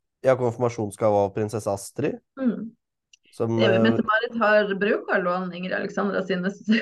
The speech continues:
Speaker 2: <laughs> arvesmykker på st-, på, eh, stortingsmiddagen i fjor høst hadde hun på noen øredobber som, tror ikke det var de samme som Ingrid hadde på nå. Ja, i hvert fall, hun bruker å låne, så snart Ingrid får noen, eh,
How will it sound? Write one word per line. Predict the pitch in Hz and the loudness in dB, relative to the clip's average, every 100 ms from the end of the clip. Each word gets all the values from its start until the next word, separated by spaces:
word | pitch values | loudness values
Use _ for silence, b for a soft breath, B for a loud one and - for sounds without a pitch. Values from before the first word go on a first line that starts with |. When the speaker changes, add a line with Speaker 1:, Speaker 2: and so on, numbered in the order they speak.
| - | 2
Speaker 2:
<laughs> | |
arvesmykker | 214 208 220 214 226 - 247 - - - 359 - _ _ _ 294 B 427 339 233 | 4 4 4 2 2 6 6 4 -4 -4 -4 -8 _ _ _ -14 B -2 -2 -2
på | 240 | -2
st-, | 240 - 208 214 - 208 | -2 -2 -2 -2 -2 -4
på, | 226 214 202 | 0 2 2
eh, | 190 196 | 2 2
stortingsmiddagen | 196 214 233 277 277 277 220 180 175 | 0 -4 -4 -6 -6 -2 0 0 -2
i | 190 | -4
fjor | 208 202 208 | -2 0 2
høst | 220 - 220 | 0 -4 -6
hadde | 185 | -6
hun | 185 | -2
på | 190 | -2
noen | 175 160 | -2 -2
øredobber | 180 196 208 220 208 190 180 | 0 0 0 -2 0 -2 -4
som, | 170 170 180 | -8 -6 -8
tror | - 208 233 | -6 0 0
ikke | 233 175 | 0 -6
det | 175 | -8
var | 165 | -10
de | 185 - _ | -10 -12 _
samme | - 180 202 202 | -8 -4 -2 -2
som | 185 165 170 165 _ _ _ 180 | -4 -8 -10 -12 _ _ _ -12
Ingrid | 185 185 185 | -6 -4 -2
hadde | 165 - | -4 -10
på | - 175 | -6 -2
nå. | 180 | -2
Ja, | 185 180 - | 0 -4 -6
i | - | -4
hvert | 196 208 | -2 -2
fall, | - 180 190 B B B | -2 -2 -4 B B B
hun | - 220 | -4 0
bruker | 226 240 233 170 | 2 0 0 0
å | 175 | 2
låne, | 175 190 | 2 2
så | 196 | -2
snart | 202 220 220 | 0 0 0
Ingrid | 196 202 202 | -2 0 0
får | 202 185 190 | -2 -2 -2
noen, | 143 147 156 | -4 -8 -6
eh, | - | -4